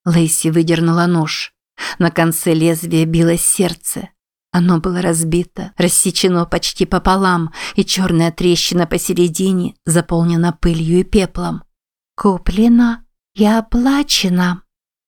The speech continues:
сказала сестра. Потом торжествующе взвизгнула и спрыгнула в зал. Две сестры подбежали к ней, и они втроём окружили сердце королевы.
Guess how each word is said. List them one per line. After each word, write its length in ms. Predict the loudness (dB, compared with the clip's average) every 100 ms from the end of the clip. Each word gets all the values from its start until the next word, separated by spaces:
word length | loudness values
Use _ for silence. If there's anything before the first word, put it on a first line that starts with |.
| _
сказала 520 | -6 -2 -2 0 -2 -2
сестра. 600 | -2 -4 -4 -6 -6 -12 _ _ -16 -4
Потом 320 | 0 0 0
торжествующе 760 | 0 0 -2 -2 2 2 2 -2
взвизгнула 800 | 0 2 2 0 -2 0 -2 -4 -12 -6
и 60 |
спрыгнула 600 | -4 -2 -4 -2 0 0
в 60 | 0
зал. 400 | 0 0 0 -6 _ _ -18 -6
Две 200 | 0 0
сестры 440 | 0 -6 -6 -6
подбежали 640 | -2 -2 0 0 0 0 -2
к 120 | 0
ней, 320 | 2 2 0 -6 -14 -2
и 120 | 0
они 180 | 2 -2
втроём 500 | -2 -2 0 0 0
окружили 500 | 0 0 0 0 -2
сердце 460 | -2 -4 -2 -6
королевы. 680 | 0 2 2 2 0 -4